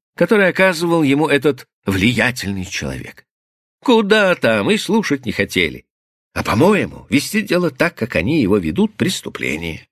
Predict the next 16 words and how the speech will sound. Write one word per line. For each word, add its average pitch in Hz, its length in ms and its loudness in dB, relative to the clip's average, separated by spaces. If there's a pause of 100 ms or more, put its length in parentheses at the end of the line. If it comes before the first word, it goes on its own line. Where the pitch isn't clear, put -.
(300)
Ребенок 127 580 2
наладил 135 560 2
бы 143 140 4
его 156 200 4
лучше. 156 440 -2 (340)
Они 156 180 -2
скаредничают, - 880 -4
экономят 143 440 0
на 147 120 2
рельсах, - 580 -2 (220)
на 113 100 2
подвижном 135 440 2
составе 156 720 2
и 143 40 -4
теряют 160 500 2
пассажиров. 131 640 -2